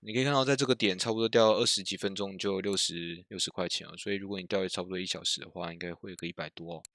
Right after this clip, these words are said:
呀，那前面就你还，这还包含我前面在到处试饵，就各种乱试饵，然后会有一些奇怪的鱼出现哦。那我就是建议你，我试饵试到最后，就是唯一有用的就是，我有，比较有用的就是甜面团跟这个小蚯蚓哦，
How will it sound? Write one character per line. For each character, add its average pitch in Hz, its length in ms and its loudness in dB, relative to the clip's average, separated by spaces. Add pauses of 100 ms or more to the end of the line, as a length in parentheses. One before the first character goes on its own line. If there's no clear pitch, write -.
(580)
呀， 92 160 0
那 110 280 6
前 113 160 2
面 131 320 4
就 123 240 2
你 107 80 -4
还， 104 160 -2
这 127 160 -2
还 113 100 4
包 110 160 4
含 107 200 2
我 92 80 -4
前 - 120 -2
面 101 200 -4
在 101 340 6
到 101 140 2
处 104 100 -8
试 95 320 2
饵， 85 140 -4
就 92 160 -4
各 107 120 -2
种 90 140 -6
乱 90 180 -4
试 85 280 0
饵， - 100 -12 (100)
然 92 160 -10
后 92 140 -6
会 98 140 -2
有 90 80 -2
一 87 40 -2
些 90 200 -2
奇 - 160 -2
怪 - 160 -4
的 85 80 -2
鱼 78 80 -12
出 - 160 -12
现 90 160 -6
哦。 73 120 -18
那 113 80 -6
我 101 160 -6
就 101 140 -8
是 98 160 -8
建 98 180 -6
议 95 80 -8
你， 85 200 -12
我 85 80 -4
试 117 260 4
饵 85 100 2
试 - 140 2
到 95 140 6
最 95 160 -4
后， 87 340 -4
就 98 100 -6
是 95 340 -4
唯 92 140 -4
一 107 100 -2
有 95 140 0
用 92 200 -6
的 87 40 -12
就 90 120 -10
是， 87 280 -2 (1160)
我 - 100 -14
有， 92 320 -2 (140)
比 - 80 -10
较 131 220 8
有 92 160 2
用 107 160 -2
的 95 80 -8
就 95 80 -6
是 98 240 -2
甜 - 180 -6
面 110 180 2
团 85 380 -4
跟 92 320 -4
这 90 100 -10
个 95 80 -8
小 - 140 -6
蚯 - 140 -10
蚓 82 200 -10
哦， - 140 -20